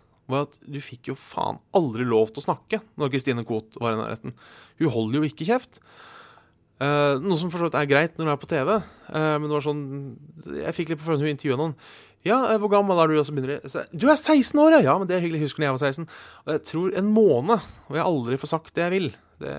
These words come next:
kan kanskje bli litt vanskelig. Men Chartersveien i en måned, da blir det jo mest sannsynlig en, eh, en måned på chartertur med, med, med drikking og harry musikk. Eh, jeg tenker det er ikke verste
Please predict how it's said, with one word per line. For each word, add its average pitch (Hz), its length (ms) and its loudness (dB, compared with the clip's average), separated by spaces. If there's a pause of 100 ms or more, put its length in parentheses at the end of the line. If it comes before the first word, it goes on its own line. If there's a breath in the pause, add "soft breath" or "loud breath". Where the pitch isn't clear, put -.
(120)
kan 123 140 -12
kanskje 110 160 -10
bli 120 80 -10
litt 117 80 -10
vanskelig. 107 260 -12 (560 loud breath)
Men 170 300 0 (260)
Chartersveien 143 640 -2
i 170 60 -4
en 165 60 -4
måned, 214 360 -2 (480 loud breath)
da - 160 -6
blir - 320 -10
det 135 140 -2
jo 143 80 -2
mest - 180 -8
sannsynlig 95 400 -10
en, 110 240 -14
eh, 78 400 -10
en 110 80 -8
måned 101 400 -6
på 110 80 -6
chartertur 123 640 -6
med, 110 400 -8 (240)
med, - 720 -14 (800 loud breath)
med 127 160 -4
drikking 127 480 -4
og 107 80 -6
harry 104 160 -2
musikk. 196 480 -4 (400)
Eh, 58 480 -10
jeg 139 140 -4
tenker 131 180 -4
det 117 140 0
er 107 80 -6
ikke 143 160 -4 (1900 loud breath)
verste - 640 0